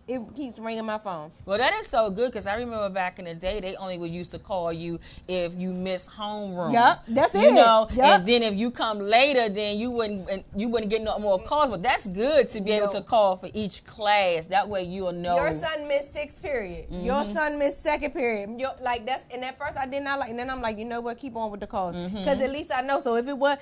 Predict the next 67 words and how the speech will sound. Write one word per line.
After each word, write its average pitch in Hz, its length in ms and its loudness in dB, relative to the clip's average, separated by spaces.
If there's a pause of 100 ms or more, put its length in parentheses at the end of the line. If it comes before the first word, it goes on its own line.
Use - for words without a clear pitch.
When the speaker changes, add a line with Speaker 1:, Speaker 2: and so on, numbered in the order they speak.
(220)
Speaker 1:
'cause, 214 120 -8 (360)
uh, 240 240 4
last 269 300 6
week 294 160 -6
it - 20 -4
was 247 80 -6
like, 240 160 0
"He 285 100 -6
missed 247 280 -4
sixth - 200 -10
period." 226 220 -2
I'm 254 100 -2
calling 262 260 0
up 247 100 -6
the 269 60 -8
school 330 260 -4
like, 269 160 6
"What 311 120 -6
you 330 60 -8
mean 359 260 -4
he 403 80 -4
missed 269 220 -4
sixth 247 300 -10
period?" 214 180 -8 (220)
Luckily 247 400 -4
he 254 140 -8
was 220 160 -6
in 202 140 -6
a 185 60 -8
test 226 320 -2
and 202 140 -10
they 202 80 -4
forgot 202 320 -6
to 190 60 -10
take 208 200 -6
him 214 140 -8
out. 220 220 -4
But 254 200 -6
at 254 120 -6
least 277 280 -12
I 220 200 -6
knew. 226 280 -10
I 185 140 -6
didn't 233 180 -8
have 226 140 -4
to 214 80 -8
wait 208 300 -4 (240)
till 247 100 -4
the 214 60 -8
school 285 280 -4
bus 214 220 -4
come 208 340 -6
to 214 120 -10
know, 208 220 -4
like, 180 300 -2 (280)
he 254 140 -6
could 233 120 -6
have 190 80 -8
been 185 160 -6
missing 180 280 -10
the 170 140 -12
whole 165 160 -8
day. 160 360 -14
Speaker 2:
Absolutely. 233 840 -2
Speaker 1:
So, 139 60 -6
yeah. 139 140 -14 (240)
Speaker 2:
Absolutely. 277 920 -2